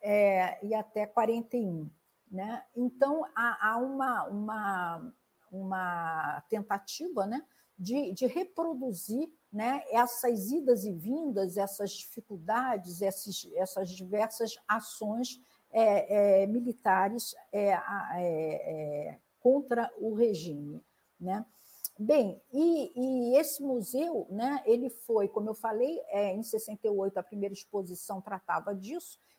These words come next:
e em oitenta e nove, né, também um outro ano muito significativo, o ano, é, da queda do Muro de Berlim,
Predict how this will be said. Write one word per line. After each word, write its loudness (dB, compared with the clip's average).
e 0
em 2
oitenta 2
e 2
nove, 0
né, -2
também -4
um -2
outro 4
ano -2
muito -2
significativo, -6
o 2
ano, -2
é, 2
da 2
queda -2
do -2
Muro -2
de -6
Berlim, 2